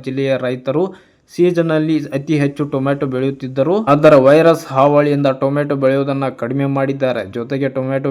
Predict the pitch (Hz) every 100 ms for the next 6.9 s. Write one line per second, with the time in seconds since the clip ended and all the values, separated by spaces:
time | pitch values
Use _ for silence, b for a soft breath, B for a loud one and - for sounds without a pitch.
0 | 131 135 123 127 131 131 131 127 135 120
1 | 113 135 131 135 131 127 123 131 143 127
2 | 123 139 127 123 123 131 127 190 190 B
3 | B 147 143 156 151 143 151 143 135 139
4 | 143 143 143 135 - 131 151 170 B B
5 | - 139 143 143 139 123 123 139 135 135
6 | 135 135 123 127 131 127 131 131